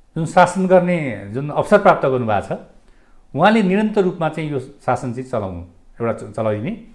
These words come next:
र चाहिँ निष्पक्ष निर्वाचन गराउने, दोस्रो चाहिँ निर्वाचन गराउने र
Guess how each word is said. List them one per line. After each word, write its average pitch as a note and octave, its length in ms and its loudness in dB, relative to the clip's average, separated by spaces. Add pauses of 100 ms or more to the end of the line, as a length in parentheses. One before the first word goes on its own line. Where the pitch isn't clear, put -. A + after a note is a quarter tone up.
(540)
र F3 80 6
चाहिँ A#3 460 -2 (300)
निष्पक्ष A3+ 600 2
निर्वाचन D#3+ 640 4
गराउने, F2+ 260 -4 (380)
दोस्रो B2 220 -4
चाहिँ B2+ 200 -12 (280)
निर्वाचन C3 380 -2
गराउने G2+ 380 -6
र F#3 200 -4